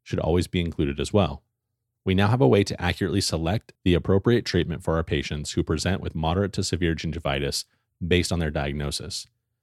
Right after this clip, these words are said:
It is important that we perform our hygiene assessment,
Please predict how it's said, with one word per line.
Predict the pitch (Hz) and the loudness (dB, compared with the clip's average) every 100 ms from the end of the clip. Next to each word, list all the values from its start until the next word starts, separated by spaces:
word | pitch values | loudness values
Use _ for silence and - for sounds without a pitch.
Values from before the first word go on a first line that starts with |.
| _ _ _ _ | _ _ _ _
It | - | 0
is | 101 | 4
important | 107 95 123 117 120 | 4 4 4 4 0
that | 92 | 0
we | |
perform | 117 104 104 101 | 2 2 4 2
our | 90 | 2
hygiene | - 82 85 92 | 0 0 0 -2
assessment, | 90 82 78 - 78 80 | -2 -2 -4 -4 -6 -6